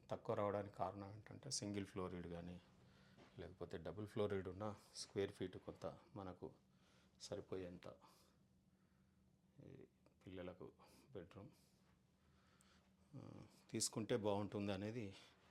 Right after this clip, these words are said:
what is my suggestion. Purely ఒక నాయకుడిగా ప్రజల మధ్యన తిరుగుతూ ఉంటాను, కానీ అందులో బీద ప్రజల మధ్యన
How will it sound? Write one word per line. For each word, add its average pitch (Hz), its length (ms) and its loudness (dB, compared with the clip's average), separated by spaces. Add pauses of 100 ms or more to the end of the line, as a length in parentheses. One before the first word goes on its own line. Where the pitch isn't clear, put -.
what 90 180 -2
is 98 140 -2
my 101 160 4
suggestion. 104 520 0 (880)
Purely 110 460 4 (340)
ఒక 98 400 2 (1300)
నాయకుడిగా 104 720 4 (580)
ప్రజల 101 300 2
మధ్యన 107 320 0
తిరుగుతూ 104 400 0
ఉంటాను, 104 300 0
కానీ 104 160 -6
అందులో 98 400 -2 (880)
బీద 101 220 4
ప్రజల 101 420 4
మధ్యన 95 440 0